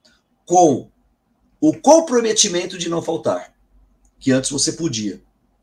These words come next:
agora você não pode mais, pra saber se você quer mesmo.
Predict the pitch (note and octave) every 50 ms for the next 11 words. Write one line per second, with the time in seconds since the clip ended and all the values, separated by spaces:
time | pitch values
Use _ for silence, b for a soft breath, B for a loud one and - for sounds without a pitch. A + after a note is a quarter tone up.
0 | _ _ - A2+ G#2+ A2+ A2+ A2 A#2 - - A#2+ A#2 - A#2+ A2+ A2+ A#2 A2+ F#2
1 | E2+ E2+ - - - - _ _ _ _ _ _ _ _ _ _ _ _ _ _
2 | _ _ _ _ _ _ _ _ _ _ _ _ B2+ B2+ - - B2+ B2 B2+ -
3 | - B2+ C3 - - C#3 - D3+ D3 C3+ B2 B2+ C#3 C3+ A#2 - -